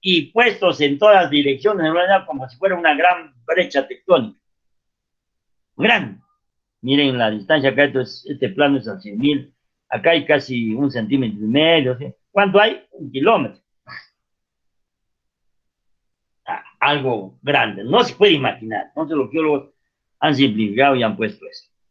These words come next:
Listo, ese problema queda planteado. Entonces, solamente como un adelanto,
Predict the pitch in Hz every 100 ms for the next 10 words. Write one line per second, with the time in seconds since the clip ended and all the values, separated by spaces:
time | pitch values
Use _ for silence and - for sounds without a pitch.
0 | _ _ _ _ - 190 170 185 190 190
1 | - 147 170 165 147 156 143 - 101 92
2 | - - _ _ _ _ _ _ _ _
3 | _ _ _ _ _ _ _ _ _ _
4 | _ _ - _ _ _ _ _ _ 165
5 | 180 226 208 202 147 226 269 240 247 233
6 | 202 180 170 160 156 151 156 233 240 226
7 | 208 208 202 135